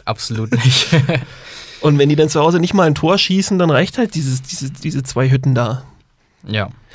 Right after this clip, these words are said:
Speaker 2: Soll die ganze Sache nicht schmälern. Kassel will hoch, soll dann jetzt auch endlich dann irgendwie mal hoch und elf Punkte, die schläfst du jetzt auch nicht Vorsprung raus.
Speaker 1: Nee,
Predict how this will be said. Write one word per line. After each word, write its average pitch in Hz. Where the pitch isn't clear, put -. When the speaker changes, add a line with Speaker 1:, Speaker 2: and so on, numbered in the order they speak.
Speaker 2:
Soll 139
die 180
ganze 156
Sache 143
nicht 143
schmälern. 131
Kassel 147
will 151
hoch, 156
soll 139
dann 139
jetzt 143
auch 135
endlich 139
dann 139
irgendwie 135
mal 131
hoch 143
und 131
elf 147
Punkte, 147
die 135
schläfst -
du -
jetzt 143
auch 131
nicht 165
Vorsprung 151
raus. 143
Speaker 1:
Nee, 104